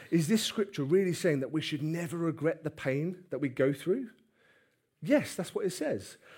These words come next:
Because if that pain brought you to repentance, if that pain caused us to go from going our way to God's, if that pain caused you to seek God and to find God and his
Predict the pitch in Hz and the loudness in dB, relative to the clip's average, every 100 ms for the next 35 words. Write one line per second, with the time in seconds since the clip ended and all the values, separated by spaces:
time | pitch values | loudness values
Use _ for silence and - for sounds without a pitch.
0 | - - 185 180 185 - - - _ 254 | -20 -4 -2 6 4 4 -6 -20 _ 0
1 | 247 - 226 - - - 220 220 147 113 | 0 2 2 2 -2 -4 0 2 2 -2
2 | 113 160 196 180 165 190 - 180 139 131 | -2 -2 -2 -4 -4 -4 -4 -4 -2 -4
3 | - 220 269 - 95 82 - - - - | -2 0 2 0 -8 -12 -14 -16 -16 -20
4 | _ _ _ _ _ _ - 160 240 214 | _ _ _ _ _ _ -6 0 0 0
5 | - 190 170 147 - 262 185 - 120 - | 0 4 4 0 -2 0 0 0 -6 -6
6 | 120 147 143 139 - - 139 151 143 135 | -2 2 2 0 -8 -6 -4 0 0 0
7 | 131 - - _ 170 185 175 165 160 156 | -4 -14 -20 _ 0 2 4 4 2 -2
8 | 123 233 151 92 - - - - _ - | -6 -4 -4 -6 -10 -16 -16 -20 _ -20
9 | _ _ _ _ 170 226 - 180 180 175 | _ _ _ _ 2 2 2 2 2 2
10 | 170 170 139 131 120 - 214 185 - 143 | 0 0 0 -8 -10 -6 -6 -8 -6 -4
11 | 139 - 110 107 - 147 147 139 123 123 | -4 -6 -12 -12 -12 -8 -4 -4 -4 -4
12 | 120 120 - - 123 120 131 113 | -4 -6 -16 -8 -6 -4 -6 -8